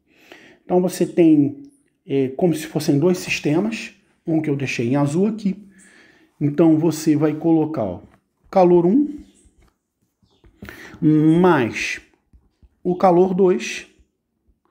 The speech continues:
vão ser igual, igualados a zero, porque você tá no sistema fechado,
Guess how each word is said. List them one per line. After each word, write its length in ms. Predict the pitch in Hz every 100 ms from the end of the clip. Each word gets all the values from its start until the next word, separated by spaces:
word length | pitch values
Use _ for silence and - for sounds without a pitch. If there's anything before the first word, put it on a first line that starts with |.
| _ _ _ _ _ _ - -
vão 400 | 156 135 196 202
ser 720 | - - - 165 139 - - - - - - _ _ _ _ _ _ _ - - _ _
igual, 520 | - 175 160 143 143 -
igualados 540 | 170 175 143 123 -
a 80 | 190
zero, 420 | 143 156 170 180 - _ _
porque 240 | - 190 185
você 240 | 175 -
tá 160 | 165 156
no 80 | 156
sistema 320 | - 147 127
fechado, 720 | - 143 - - - - -